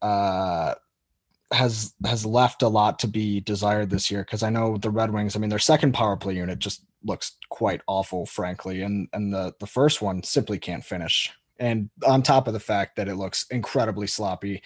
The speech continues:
that they're, uh, they're making a simple pass back to the defenseman and then it ends up in the neutral zone.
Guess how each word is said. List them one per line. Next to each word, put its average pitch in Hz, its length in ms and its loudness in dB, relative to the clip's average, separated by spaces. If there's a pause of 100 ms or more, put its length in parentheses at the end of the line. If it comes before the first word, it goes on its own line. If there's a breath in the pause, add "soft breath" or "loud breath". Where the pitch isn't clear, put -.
(280 loud breath)
that 101 200 -2
they're, 98 500 -2
uh, 90 640 -2 (800)
they're 151 140 6
making 147 340 6
a 127 40 4
simple 135 300 2
pass 127 300 4
back 117 220 0
to 117 80 -6
the 104 80 -6
defenseman 107 500 -6
and 101 80 -4
then 98 100 -4
it 101 100 -4
ends 101 220 -4
up 101 140 -10
in 98 60 -6
the 95 60 -6
neutral 95 360 -8
zone. 98 260 -8